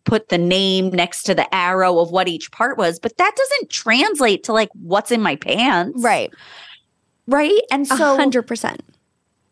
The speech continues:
Speaker 1: and it just sort of snowballed 'cause then I was like, "Oh my God, like, I didn't even know what was going on in my body." And then, like, as I became, like, sexually active, it's like, I just, like, handed my body over to someone else and was like, "I don't know, he'll know what to do with it."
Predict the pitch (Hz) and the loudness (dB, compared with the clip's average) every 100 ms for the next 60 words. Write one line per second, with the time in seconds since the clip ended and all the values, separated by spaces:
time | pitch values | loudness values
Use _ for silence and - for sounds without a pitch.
0 | _ 269 277 285 302 302 453 508 - - | _ -2 0 0 -2 0 0 0 -2 0
1 | 254 381 285 208 247 220 254 277 269 262 | 0 2 -2 0 0 0 0 0 0 0
2 | 254 247 269 381 427 349 440 320 185 - | -2 0 0 0 0 2 2 2 -2 -2
3 | 285 427 494 453 370 320 302 254 254 262 | 0 0 0 -2 -2 0 2 0 2 2
4 | 254 240 208 202 262 269 208 202 196 214 | 2 0 0 0 0 0 0 -2 -4 -4
5 | 226 269 285 254 220 202 - - - - | 0 0 2 2 0 -2 -12 -20 -12 -4
6 | 214 214 208 214 220 202 190 185 170 - | 0 2 0 -2 -2 0 0 0 -2 -6
7 | _ _ _ _ _ _ _ 226 214 180 | _ _ _ _ _ _ _ -2 0 -2
8 | 170 208 190 185 175 _ - 190 311 - | 0 0 0 0 -4 _ 0 0 0 -2
9 | 294 185 214 - 175 262 415 466 359 - | -2 0 -4 -2 0 0 0 0 -2 -2
10 | - 165 254 330 320 254 240 262 247 233 | -4 -2 0 0 2 2 2 2 2 2
11 | 226 214 214 220 202 233 202 175 180 175 | 0 0 0 0 0 0 -2 -2 0 2
12 | 233 523 220 220 294 226 311 508 254 214 | 2 2 4 4 4 2 2 2 0 2
13 | 208 202 175 185 - 302 480 | 0 -2 -4 2 2 2 -2